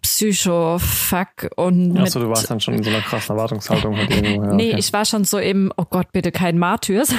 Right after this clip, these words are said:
Speaker 2: Mhm, ja, ja, meine ich.
Speaker 1: <laughs> So in der Richtung war ich schon drin. Aber, ähm, war ja dann am Anfang doch schon relativ klar, wo die Reise hingeht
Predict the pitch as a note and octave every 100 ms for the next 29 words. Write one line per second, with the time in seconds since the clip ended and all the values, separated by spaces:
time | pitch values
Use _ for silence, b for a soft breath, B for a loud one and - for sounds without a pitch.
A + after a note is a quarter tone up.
0 | G3+ - C3+ C#3 C#3 B2+ B2+ B2+ A#2+ A#2+
1 | A2+ A#2 - - A3+ - - - - -
2 | B3 G3+ A3 F3 G3 G3 - F3+ E3+ E3
3 | F3 F#3+ E3+ - F#3+ G#3 B3 B B B
4 | B B B B _ E3+ F#3 G#3 A#3 B3
5 | B3 A#3+ A#3+ - - G3 G3 G3 G3 G3
6 | G3 G3+ - _ _ - - E3+ F3+ F#3+
7 | G3+ F3+ F3 E3 - F3+ F#3+ F3 E3 -
8 | - F3 - - F3+ F3 F3+ F3 - F3
9 | - F#3 F3 E3+ E3 D#3+ E3 E3+ F3 D#3+
10 | G#3+ A#3+ A#3+